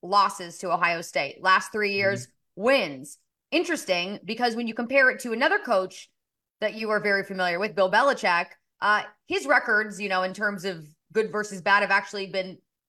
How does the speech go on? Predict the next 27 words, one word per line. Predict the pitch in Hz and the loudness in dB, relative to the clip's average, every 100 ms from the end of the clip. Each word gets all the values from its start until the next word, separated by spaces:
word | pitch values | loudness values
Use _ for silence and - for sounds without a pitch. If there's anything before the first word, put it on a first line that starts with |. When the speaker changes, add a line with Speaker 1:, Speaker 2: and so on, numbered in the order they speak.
| - | -10
Speaker 1:
the | 180 214 | 0 4
opposite. | 196 196 - 101 110 _ _ _ _ | 4 2 -8 -12 -14 _ _ _ _
Uh, | - 190 180 185 | 0 4 4 2
the | 190 | -10
past | 190 214 214 | -2 -2 0
couple | 226 202 | -8 -8
seasons | 226 214 202 | -8 -6 -6
have | 190 | -6
been | 214 190 | -6 -4
really | 233 214 | -2 0
rough | 190 185 | 0 0
on | 175 175 | -2 -6
Bill | 170 165 | -6 -4
Belichick | 170 170 190 180 | -6 -6 -10 -10
and | |
the | 170 | -12
Patriots. | 180 156 156 143 135 - _ _ - | -12 -12 -8 -8 -8 -14 _ _ 0
Uh, | 240 120 | 0 0
Speaker 2:
Yeah. | 113 - - | -6 -14 -2
Speaker 1:
what | 294 370 | 2 4
would | 508 403 | 4 4
you | 403 | 0
pinpoint | 392 302 294 294 277 226 | 0 -2 -2 -2 -4 -2
as | 220 175 | -4 -6
being | 240 240 254 | -8 -6 -2
the | 233 | -2
real | 196 175 202 208 | -2 -4 -2 -2